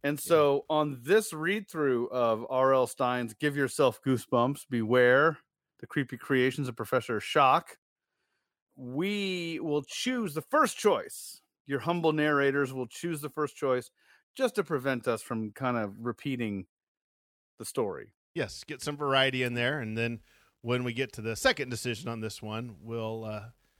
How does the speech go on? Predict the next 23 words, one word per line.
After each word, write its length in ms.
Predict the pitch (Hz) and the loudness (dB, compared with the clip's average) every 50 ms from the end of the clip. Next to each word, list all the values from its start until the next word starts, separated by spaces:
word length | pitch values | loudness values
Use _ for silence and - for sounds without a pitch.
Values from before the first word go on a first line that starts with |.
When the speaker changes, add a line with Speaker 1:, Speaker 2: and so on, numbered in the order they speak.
| _ _ _ _ _ _ _ _ | _ _ _ _ _ _ _ _
Speaker 2:
then 220 | - 110 107 101 101 | -10 -10 -8 -8 -8
you, 520 | 104 117 120 117 113 113 113 120 127 127 - | -8 -6 -4 -4 -4 -4 -6 -8 -10 -12 -16
the 680 | - 107 98 110 104 104 101 104 101 101 101 104 107 - _ - | -18 -14 -10 -8 -8 -6 -6 -6 -6 -8 -10 -12 -14 -16 _ -16
Speaker 1:
That's 160 | 95 - - | -16 -14 -8
you. 60 | 117 | -6
Speaker 2:
listener, 420 | 117 117 - - 123 120 117 110 101 | -4 -4 -4 -4 -2 -2 -2 -2 -2
viewer, 460 | 98 113 113 113 110 113 113 123 120 | -4 -2 -2 0 2 2 2 0 0
will 240 | 107 104 107 107 107 | 0 0 -2 -2 -4
get 300 | 104 98 117 110 _ - | -6 -8 -10 -10 _ -10
to 280 | - 120 110 110 117 113 | -8 -8 -6 -6 -6 -8
help 200 | 104 107 107 - | -8 -8 -8 -8
us 120 | 120 - | -8 -8
decide. 420 | - 131 - 208 - 156 110 98 _ _ _ _ _ _ _ _ _ - | -6 -6 -4 -2 -2 -2 -2 -4 _ _ _ _ _ _ _ _ _ -12
And 120 | 143 151 - | -10 -4 2
chime 260 | 254 247 202 175 160 | 4 4 4 6 4
in 120 | 147 131 | 2 2
anytime 480 | 131 131 127 123 - - 117 117 113 113 | 2 0 0 -2 0 0 0 2 2 0
with 120 | 110 104 | -2 -2
Speaker 1:
Yeah. 60 | - | -2
Speaker 2:
any 140 | 117 113 107 | -2 -2 -2
fun 240 | 101 - 127 113 113 | 0 0 0 0 0
comments, 460 | - 117 113 113 107 104 107 104 - | 0 -2 -2 0 0 -2 -4 -6 -6
'cause 340 | - - 110 110 104 - - | -4 -2 -2 -2 -2 -6 -12